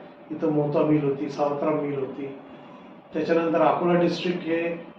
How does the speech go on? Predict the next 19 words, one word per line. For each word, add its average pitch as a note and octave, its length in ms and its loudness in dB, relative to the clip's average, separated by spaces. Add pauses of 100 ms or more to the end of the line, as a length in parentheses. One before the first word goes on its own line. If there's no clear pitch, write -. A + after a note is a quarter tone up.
(120)
देशामध्ये E3+ 520 2
नंबर E3 340 4
वन F3 260 6
कॉटन E3 420 2
ग्रोईंग, E3 340 -2
अ, D3+ 360 -2 (360)
डिस्ट्रिक्ट D3 420 -6
होती. C#3 320 -8 (340)
आता C#3 180 -2
पहिले E3 300 0
वीसच्या E3+ 420 -2
आत D3+ 140 2
पण D3+ 240 -2
नाही, C3+ 160 -6
अशी F#3+ 240 -8
इथं F3+ 440 -2
हे E3+ 200 0
झालेली D3+ 320 2
आहे. C3+ 220 -8